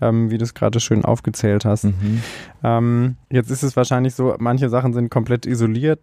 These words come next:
Speaker 2: Ja.
Speaker 1: manche Sachen, äh, treten wahrscheinlich im Kontext auch noch von anderen Erkrankungen auf. Das wird wahrscheinlich gar nicht so einfach, da alles so ein bisschen zuzuordnen. Ähm, vielleicht können wir einfach... Ähm, noch mal kurz, ähm, sozusagen, was ich mir vorstelle, gerade im Kontext Psychiatrie,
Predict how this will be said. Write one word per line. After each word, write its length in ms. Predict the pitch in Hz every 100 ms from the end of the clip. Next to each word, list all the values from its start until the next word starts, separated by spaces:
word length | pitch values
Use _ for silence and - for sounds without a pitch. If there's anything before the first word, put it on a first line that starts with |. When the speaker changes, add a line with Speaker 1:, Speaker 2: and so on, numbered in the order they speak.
| -
Speaker 2:
Ja. 120 | 110
Speaker 1:
manche 220 | 120 123
Sachen, 420 | 120 120 123 117
äh, 120 | - -
treten 300 | - 127 120
wahrscheinlich 360 | 117 - 120 120
im 100 | 117
Kontext 420 | 127 123 123 -
auch 140 | 117 120
noch 140 | 120
von 160 | - 101
anderen 220 | 123 120
Erkrankungen 500 | 104 - 120 135 123
auf. 260 | 117 127 -
Das 200 | - -
wird 120 | 120
wahrscheinlich 360 | 120 117 117
gar 100 | - 117
nicht 100 | 123
so 60 |
einfach, 280 | - 117 120
da 100 | -
alles 220 | - 127
so 60 | -
ein 80 | 120
bisschen 300 | 120 117 113
zuzuordnen. 800 | - 143 - - 110 123 131 143 - - - - - -
Ähm, 460 | 117 117 120 127 - _
vielleicht 440 | - - 120 131 -
können 180 | 139 127
wir 100 | 98
einfach... 380 | 131 135 135 -
Ähm, 460 | - 123 123 120 - _ _ _ _
noch 220 | - 123 117
mal 140 | 120
kurz, 500 | - 139 143 - - -
ähm, 400 | 117 117 117 113 -
sozusagen, 680 | 127 117 110 117 117 117 - -
was 240 | 127 120
ich 120 | 135
mir 100 | 143
vorstelle, 480 | 123 131 131 127 131 - - - - - - -
gerade 220 | 120 123
im 80 | 123
Kontext 400 | 131 123 120 -
Psychiatrie, 800 | - 123 127 - - 127 117